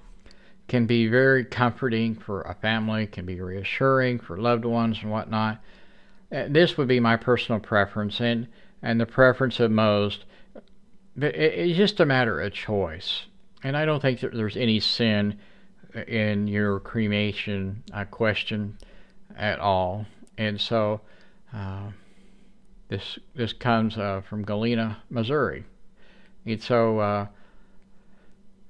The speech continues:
thank you, Patrick, for that question, and I, uh,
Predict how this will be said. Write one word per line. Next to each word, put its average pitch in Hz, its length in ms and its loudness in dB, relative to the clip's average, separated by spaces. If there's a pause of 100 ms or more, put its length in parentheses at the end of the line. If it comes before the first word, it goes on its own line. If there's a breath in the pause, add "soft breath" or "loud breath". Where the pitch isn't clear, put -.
(140)
thank 139 240 4
you, 131 180 4
Patrick, 156 420 0
for 127 140 -2
that 110 220 -2
question, 185 520 0 (640 soft breath)
and 107 260 -4
I, 101 300 -2
uh, 104 180 -6